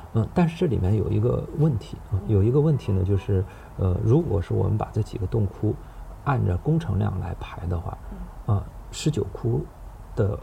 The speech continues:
Speaker 1: 工程量是最大的。
Speaker 2: 嗯。
Speaker 1: 嗯，而且呢，我们，呃，这个从，呃，造像的样式来说，我们也觉得十九窟的，呃，相对早，早一些。啊，那么这样一来呢，就是你，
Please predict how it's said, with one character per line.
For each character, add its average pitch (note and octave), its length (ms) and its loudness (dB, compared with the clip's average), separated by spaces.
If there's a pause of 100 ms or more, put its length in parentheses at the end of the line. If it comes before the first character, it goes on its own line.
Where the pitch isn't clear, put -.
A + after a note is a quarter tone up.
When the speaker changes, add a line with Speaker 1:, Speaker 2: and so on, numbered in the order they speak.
Speaker 1:
工 D3+ 160 4
程 F#2+ 140 0
量 F#2+ 220 0
是 - 80 -6
最 - 180 -2
大 - 300 -8
的。 - 280 -10
Speaker 2:
嗯。 G3 120 -8 (220)
Speaker 1:
嗯， G2 160 2 (280)
而 C3+ 160 2
且 G#2 120 0
呢， F#2+ 140 4
我 G2+ 180 2
们， A#2 260 2 (120)
呃， F#2 380 2 (140)
这 G#2 140 0
个 F#2+ 340 0 (100)
从， G2 260 0 (420)
呃， A2 60 0 (220)
造 D3+ 160 0
像 B2 220 0
的 - 80 0
样 E3 280 2
式 - 140 -4
来 F2 160 -6
说， - 160 -8 (420)
我 F2+ 160 4
们 G#2+ 120 4
也 A2+ 80 0
觉 F#2 180 0
得 G2+ 120 2
十 - 180 -2
九 - 160 -2
窟 - 240 -4
的， G2 100 0 (360)
呃， F#2+ 120 -2 (220)
相 C3 260 -2
对 B2 100 0
早， - 140 -8 (280)
早 - 220 -6
一 G2+ 100 0
些。 - 160 -4 (300)
啊， G2+ 140 2 (420)
那 - 60 2
么 D#3 60 6
这 F#3 120 6
样 C#3 140 6
一 G2+ 80 4
来 F2 200 0
呢， F#2+ 160 4
就 A#2 120 4
是 B2 100 4
你， B2 260 2